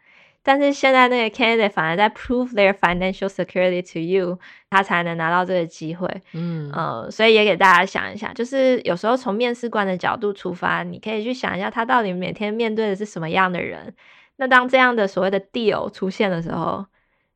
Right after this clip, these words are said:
Speaker 1: 他有没有可能，呃，就选这个 candidate？因为你的需求比较多嘛，所以不是说要大家降低自己的标准，而是说工作难找是有原因的。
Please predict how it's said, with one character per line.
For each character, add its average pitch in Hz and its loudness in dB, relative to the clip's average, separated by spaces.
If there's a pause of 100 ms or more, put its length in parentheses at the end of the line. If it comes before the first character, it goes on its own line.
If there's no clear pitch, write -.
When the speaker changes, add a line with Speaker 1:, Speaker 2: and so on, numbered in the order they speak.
Speaker 1:
他 202 2
有 180 2
没 160 -4
有 170 -2
可 - -8
能， 107 -12
呃， - -16
就 - -10
选 - -8
这 180 -8
个 180 -6
candidate？ - -10
因 247 4
为 277 8
你 208 2
的 175 2
需 208 -4
求 208 -2
比 - -12
较 180 0
多 156 -8
嘛， - -10 (100)
所 208 0
以 220 8
不 208 -4
是 254 4
说 254 4
要 233 12
大 240 6
家 214 8
降 214 0
低 196 -2
自 202 -8
己 190 0
的 - -4
标 - -2
准， 113 -10
而 165 -10
是 196 -2
说 180 0
工 214 -2
作 240 4
难 175 0
找 170 0
是 180 -10
有 143 -4
原 101 -12
因 123 -20
的。 - -20